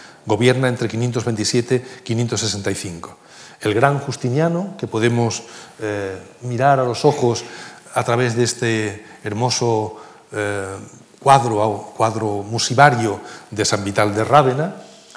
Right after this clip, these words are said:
un gran emperador que quiso hacer la renovatio imperii, es decir, la restauración del Imperio Romano, hasta el punto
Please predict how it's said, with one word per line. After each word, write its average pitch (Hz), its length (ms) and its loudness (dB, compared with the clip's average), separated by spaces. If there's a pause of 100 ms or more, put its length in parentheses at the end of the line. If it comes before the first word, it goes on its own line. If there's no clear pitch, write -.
(200)
un 123 160 0
gran 170 240 8
emperador 135 640 6 (800)
que 123 180 2
quiso 175 360 4
hacer 151 420 8
la 131 160 6
renovatio 135 640 6
imperii, 135 600 0
es 135 80 -2
decir, 123 240 -2
la 110 420 -2
restauración 123 720 2
del 123 140 2
Imperio 113 380 2
Romano, 127 400 0 (800)
hasta - 180 -8
el 107 80 -4
punto 135 560 -2